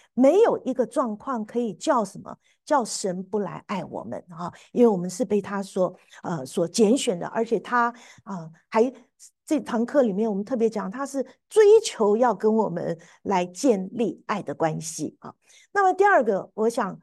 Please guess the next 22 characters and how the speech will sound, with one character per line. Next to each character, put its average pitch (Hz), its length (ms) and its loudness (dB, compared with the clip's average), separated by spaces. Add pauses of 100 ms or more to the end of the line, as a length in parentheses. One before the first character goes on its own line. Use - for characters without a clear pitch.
(120)
我 208 100 -8
们 214 120 0
在 269 140 4
这 262 160 0
里 190 140 -2
面 240 240 2
对 247 120 2
这 240 140 -2
个 226 60 -2
信 247 200 -6
仰 185 160 -4
危 185 160 -4
机， 202 140 -12
面 233 240 -2
对 226 180 -2 (200)
仇 302 320 4
敌 254 180 -4
很 202 220 -10
大 196 240 -6
的 - 60 -18
时 - 180 -18
候， 226 280 -4